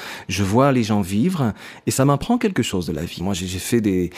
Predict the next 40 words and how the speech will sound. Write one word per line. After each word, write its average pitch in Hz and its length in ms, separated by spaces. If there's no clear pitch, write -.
euh, 78 160
des 92 200
études 95 240
de, 82 180
de 98 140
musique, 113 580
de, 98 60
de 90 180
théâtre, 101 540
j'ai 87 140
fait - 100
la 185 100
philo 120 460
à 117 60
l'université, 95 800
j'ai, 92 100
j'étais 113 480
dans 104 380
la, 87 280
la 80 120
quête 101 560
d'un, 80 300
d'un 95 140
émerveillement, 139 600
oui, 117 280
des 95 100
choses 131 340
de 127 60
la 120 140
vie, 85 180
avec 120 200
quelque 135 220
chose 147 200
qui 127 120
restait 113 280
toujours 123 180
un 117 160
petit - 160
peu 135 160
creux. 131 540